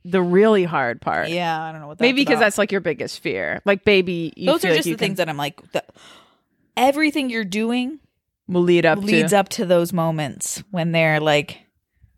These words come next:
Speaker 2: fourteen years old and their boyfriend wants to have sex, you know?
Speaker 1: <laughs>
Speaker 2: Those are the moments that I'm like, "What, what will happen?"
Speaker 1: Mm-hmm.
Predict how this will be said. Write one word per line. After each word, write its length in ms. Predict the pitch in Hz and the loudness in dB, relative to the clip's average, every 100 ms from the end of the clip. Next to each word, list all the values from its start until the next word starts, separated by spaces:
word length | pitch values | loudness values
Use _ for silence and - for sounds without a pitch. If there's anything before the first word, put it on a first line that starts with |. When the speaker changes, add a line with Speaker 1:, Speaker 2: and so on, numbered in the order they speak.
| _ | _
Speaker 2:
fourteen 400 | - 190 - 190 | 2 2 4 2
years 320 | 165 165 165 | 2 0 0
old 200 | 156 151 | 0 0
and 140 | 151 151 | 0 -2
their 60 | |
boyfriend 360 | 156 151 165 151 | 0 -2 0 -4
wants 160 | 156 - | -4 -4
to 60 | |
have 140 | 160 - | -4 0
sex, 540 | 139 143 - - - - _ | 0 0 -6 -10 -10 -12 _
you 160 | - 175 | -4 0
know? 220 | 160 175 - _ _ _ _ _ _ _ _ - | 2 2 -4 _ _ _ _ _ _ _ _ -10
Speaker 1:
<laughs> 640 | - - - - - - | -4 -2 -2 -6 -12 -10
Speaker 2:
Those 340 | 190 208 202 202 | 0 2 4 2
are 100 | 190 | 2
the 80 | |
moments 300 | 196 170 175 | 2 0 -2
that 100 | 202 | -4
I'm 60 | 160 | -6
like, 160 | 156 - _ | -6 -10 _
"What, 240 | 208 185 - | -4 -4 -2
what 180 | 190 170 | -2 0
will 80 | 180 | -2
happen?" 440 | 214 165 151 175 - _ _ | -2 -2 -2 -6 -10 _ _
Speaker 1:
Mm-hmm. 380 | 180 156 165 156 | -12 -10 -10 -10